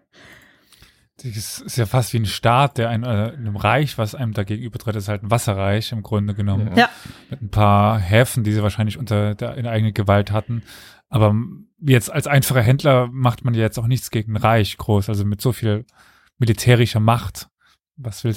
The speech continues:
Speaker 1: was will man da machen? Ist ja nicht so irgendwie, dass es da ein, ein Schiff geht, was, äh, was da durch die Gegend schippert und mal ab und zu was überfällt. Das kann man jagen, dem kann man sich was gegenüberstellen. Aber wenn da halt die, äh, Marine,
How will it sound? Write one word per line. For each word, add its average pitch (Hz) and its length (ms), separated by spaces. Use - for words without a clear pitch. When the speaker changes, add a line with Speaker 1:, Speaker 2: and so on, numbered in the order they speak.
Speaker 1:
was 110 180
will 120 60
man 110 80
da 107 40
machen? 127 220
Ist 110 80
ja 113 40
nicht 120 140
so 123 120
irgendwie, 117 220
dass 110 140
es 110 120
da 113 180
ein, 123 260
ein 131 140
Schiff - 260
geht, 120 220
was, - 320
äh, 120 280
was 117 160
da 120 100
durch 107 120
die 110 80
Gegend 110 240
schippert - 320
und 110 140
mal 110 80
ab - 180
und 117 80
zu 113 340
was 113 140
überfällt. 127 680
Das - 180
kann 135 160
man 120 140
jagen, 135 400
dem 107 160
kann 117 160
man 113 100
sich 110 220
was 113 160
gegenüberstellen. 107 720
Aber 139 240
wenn 151 100
da 147 160
halt 135 380
die, 127 260
äh, 131 160
Marine, 123 1300